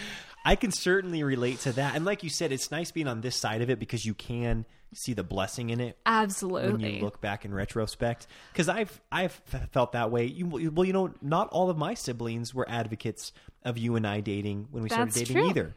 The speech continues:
Speaker 2: That's true.
Speaker 1: And I, and I went through some of that. And I can definitely remember that feeling as an adult wanting to make a decision, but then getting phone calls or text messages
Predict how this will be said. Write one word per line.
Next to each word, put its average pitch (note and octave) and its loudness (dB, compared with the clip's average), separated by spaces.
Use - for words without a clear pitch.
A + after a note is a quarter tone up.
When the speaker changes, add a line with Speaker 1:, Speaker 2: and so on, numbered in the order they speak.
Speaker 2:
That's G#2+ -8
true. C3+ -2
Speaker 1:
And A#2+ 0
I, A2 -4
and A#2+ -2
I A#2+ 0
went B2+ -2
through B2+ -6
some B2 -4
of A2+ -4
that. B2+ 4
And C#3+ -2
I D#3+ 2
can D3 -4
definitely D#3 0
remember C3 0
that B2+ -2
feeling D3 -2
as C3 0
an E3+ 0
adult A#2 0
wanting C3 0
to D3+ -4
make C#3 -2
a A#2+ 0
decision, A2 -2
but - 4
then B2 0
getting A#2+ 0
phone B2+ 2
calls F#2 -4
or G#2+ -8
text - -6
messages G2 -4